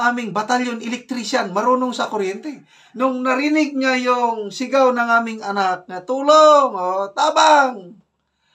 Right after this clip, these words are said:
lumabas siya. Nakita niya yung aming anak na nakadikit na sa live wire. So, kinuha niya. Pagkuha niya, siya mismo nakuryentihan, eh, di binitawan niya dahil nakuryentihan eh.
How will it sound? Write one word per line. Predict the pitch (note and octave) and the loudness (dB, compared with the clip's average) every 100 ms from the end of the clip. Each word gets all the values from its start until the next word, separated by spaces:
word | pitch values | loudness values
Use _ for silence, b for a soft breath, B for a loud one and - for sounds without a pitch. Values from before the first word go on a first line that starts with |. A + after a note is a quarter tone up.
| _ | _
lumabas | - F4 B3+ F#3+ F#3 C#4+ | -2 2 4 2 0 2
siya. | C#4 D#3+ - _ _ _ _ _ _ | 0 0 -6 _ _ _ _ _ _
Nakita | A#3+ B3 C#4 C#4 C4 | -8 -6 -8 -2 -2
niya | B3+ B3 | -2 -6
yung | B3 | -6
aming | B3 B3 B3 | -8 -8 -6
anak | A#3 G#3+ G#3 - | -4 -2 -2 -6
na | B3 A#3+ A3 G#3 F#3+ | -6 -2 -2 -4 -6
nakadikit | F#3+ G3 G#3+ A#3 B3 - | -6 -6 -6 -8 -10 -8
na | G#3 | -4
sa | G3+ G#3+ G#3 G3+ | -4 0 2 2
live | F3 F3 G3 F#3+ | 2 -2 -2 0
wire. | B3+ F#3+ - _ _ _ _ _ _ _ _ | 0 0 -8 _ _ _ _ _ _ _ _
So, | - | -4
kinuha | E4+ E4 C#4 G3+ | -4 -2 2 2
niya. | C#4+ C#4 D3+ - _ _ _ _ _ _ | 4 2 2 -8 _ _ _ _ _ _
Pagkuha | D#4 D4 C#4 D4+ B3+ | -4 -4 0 2 2
niya, | B3 | 0
siya | G#3+ D4+ C4 A#3+ | 0 0 0 -2
mismo | B3+ A#3 G3+ | -10 -8 -6
nakuryentihan, | A#3 B3 C4 B3 A#3+ - A3 D#3+ D#3+ | -6 -6 -4 -4 -6 -4 0 0 -2
eh, | A3 | -6
di | A#3+ B3 | -6 -4
binitawan | C4 B3+ B3+ C4 C4 | -4 -6 -4 -2 -2
niya | B3+ A3 | -4 -6
dahil | B3+ B3+ | -4 -4
nakuryentihan | B3+ C4 C4 B3+ C4+ C4+ D#3+ | -6 -6 -6 -4 -2 -2 -4
eh. | - | -12